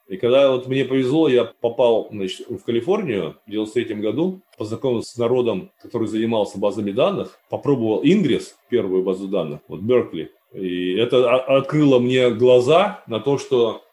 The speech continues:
можно заниматься своими делами и, используя такой более-менее абстрактный интерфейс, ну, эс ку эль подобный интерфейс, я могу работать с данными, не, не занимаясь написанием программ. Это было для меня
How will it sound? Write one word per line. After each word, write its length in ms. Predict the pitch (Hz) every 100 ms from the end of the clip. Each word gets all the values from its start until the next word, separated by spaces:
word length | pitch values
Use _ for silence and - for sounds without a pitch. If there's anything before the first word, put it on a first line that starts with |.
| _
можно 320 | 127 147 123
заниматься 500 | 120 131 135 135 120
своими 360 | 113 139 135 120
делами 580 | 120 123 202 233 104 - -
и, 580 | 117 139 143 131 113 101 - -
используя 760 | - 156 147 120 123 117 101 - - -
такой 480 | - 135 104 98 _
более-менее 720 | 127 127 147 139 143 139 123 110
абстрактный 960 | - 127 - - 139 - - 110 95 -
интерфейс, 680 | 131 127 117 185 226 - _ _
ну, 200 | 151 117
эс 80 | 113
ку 160 | 131
эль 120 | 113
подобный 460 | 120 117 107 98 104
интерфейс, 720 | 107 131 113 120 117 87 - _
я 160 | 107 165
могу 360 | 185 135 185
работать 440 | 147 123 160 156 120
с 20 |
данными, 400 | 110 165 151 117
не, 140 | 117
не 220 | 120 131 123
занимаясь 600 | 123 131 156 143 - 135
написанием 460 | 120 117 123 120
программ. 420 | 120 110 95 71 _ _ -
Это 240 | 160 180
было 460 | 170 175 156 143 120
для 180 | 123
меня 440 | 123 131 165 170